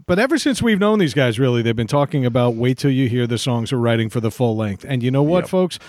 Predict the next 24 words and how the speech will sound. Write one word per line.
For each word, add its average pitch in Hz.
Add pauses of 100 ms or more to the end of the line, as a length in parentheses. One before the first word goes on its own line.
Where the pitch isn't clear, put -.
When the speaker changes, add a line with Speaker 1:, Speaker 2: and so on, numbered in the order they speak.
(140)
Speaker 1:
By 135
the 127
time 170
this 185
hits 180
the 147
air, 139
you'll 131
be 120
just 113
days 147
away 143
from 123
actually 127
being 123
able 117
to 117
go 117
buy 120
this 117
thing 113
yourself. 104 (280)
And 147
yes, 143